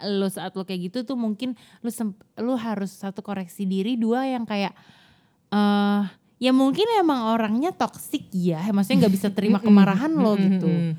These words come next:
Speaker 1: Kadang-kadang itu tadi, orang yang tidak bisa menerima vulnerability kita itu
Speaker 2: Mm-mm.
Speaker 1: enek banget sih, yang kayak harus happy terus gitu.
Speaker 2: Mm-mm, mm-mm, mm-mm.
Speaker 1: "Emang aku, eh, ini baru Dufan."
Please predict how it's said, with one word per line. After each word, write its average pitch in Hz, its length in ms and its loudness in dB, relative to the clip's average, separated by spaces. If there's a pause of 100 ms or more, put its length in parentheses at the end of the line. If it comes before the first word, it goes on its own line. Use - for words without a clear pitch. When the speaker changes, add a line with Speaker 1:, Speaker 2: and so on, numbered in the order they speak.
(260)
Speaker 1:
Kadang-kadang 269 400 0
itu 285 160 -8
tadi, 311 300 4
orang 233 260 0
yang 226 80 -2
tidak 214 160 0
bisa 196 180 -2
menerima 202 400 0
vulnerability 196 1300 4
kita 196 400 -2
itu 240 440 -2
Speaker 2:
Mm-mm. 170 380 -2
Speaker 1:
enek 185 580 10
banget 160 420 0
sih, 151 340 -16
yang 160 80 -8
kayak 156 320 -10
harus 170 260 -6
happy 175 460 -2
terus 175 300 -4
gitu. 147 720 -14
Speaker 2:
Mm-mm, 214 80 -2 (140)
mm-mm, 185 260 0
mm-mm. 165 260 -2
Speaker 1:
"Emang 175 240 -4
aku, 185 540 -6 (220)
eh, 147 420 -10 (100)
ini 156 520 -2
baru 160 200 -2
Dufan." 165 840 0